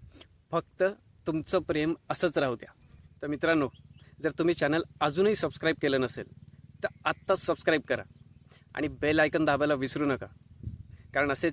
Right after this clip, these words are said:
छान छान व्हिडिओज, अजूनही छान छान व्हिडिओज आपण या चॅनलवर नेहमी आणणार आहोत. आणि कमेंट्समध्ये मला सांगायला विसरू नका की यापुढे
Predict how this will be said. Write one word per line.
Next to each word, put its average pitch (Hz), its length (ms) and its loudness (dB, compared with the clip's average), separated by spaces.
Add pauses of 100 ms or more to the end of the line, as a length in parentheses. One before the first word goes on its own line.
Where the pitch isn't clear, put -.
छान 147 320 -2
छान 156 120 0
व्हिडिओज, 143 380 0 (340)
अजूनही 185 400 2
छान 165 260 2
छान 160 120 2
व्हिडिओज 147 340 -2 (240)
आपण 151 220 0
या 147 100 0
चॅनलवर 143 340 0
नेहमी 135 360 -2
आणणार 127 280 0
आहोत. 107 120 -10 (1120)
आणि 160 200 0
कमेंट्समध्ये 175 540 2
मला 175 160 2
सांगायला 160 420 2
विसरू 143 280 -2
नका 120 200 -6 (500)
की 165 120 2
यापुढे 156 320 2